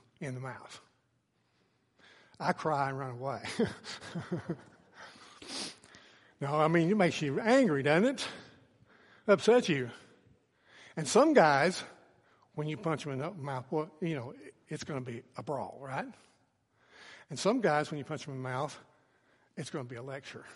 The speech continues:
You know those kind of guys? They don't retaliate with their fists, they retaliate with their tongue.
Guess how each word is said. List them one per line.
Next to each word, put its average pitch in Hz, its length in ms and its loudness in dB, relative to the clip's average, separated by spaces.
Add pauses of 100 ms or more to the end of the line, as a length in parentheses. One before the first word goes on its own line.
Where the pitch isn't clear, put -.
(1040)
You 135 100 -8
know 156 100 -2
those 156 160 -4
kind 160 200 -2
of 151 80 0
guys? 165 220 -4 (1000)
They 180 100 4
don't 254 220 6
retaliate 180 420 0
with 143 120 -6
their 147 80 -6
fists, 151 440 -2 (200)
they 160 80 -2
retaliate 160 640 -2
with 135 200 -10
their 139 100 -8
tongue. 135 400 -4